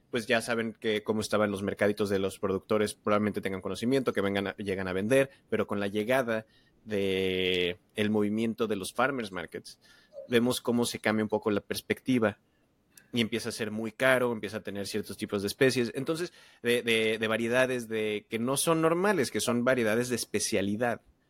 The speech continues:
Y normales en-, entre comillas, ¿no? Pero empezamos a ver las variedades de especialidad. Entonces, este, Claudia, sé que has hecho un, también trabajo en esto. Yo tuve una súper conversación contigo al respecto de eso. No sé si nos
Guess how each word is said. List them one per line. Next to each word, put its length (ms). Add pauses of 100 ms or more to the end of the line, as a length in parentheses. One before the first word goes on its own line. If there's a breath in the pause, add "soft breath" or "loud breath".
(200)
Y 60
normales 500
en-, 180 (100)
entre 320
comillas, 400
¿no? 100
Pero 120
empezamos 380
a 60
ver 100
las 160
variedades 540
de 60
especialidad. 580 (380 loud breath)
Entonces, 420 (480 soft breath)
este, 420 (580)
Claudia, 200
sé 160
que 60
has 80
hecho 180
un, 160 (100)
también 240
trabajo 300
en 60
esto. 280
Yo 140
tuve 140
una 160
súper 360
conversación 460
contigo 340
al 60
respecto 420
de 120
eso. 260 (240)
No 140
sé 100
si 140
nos 120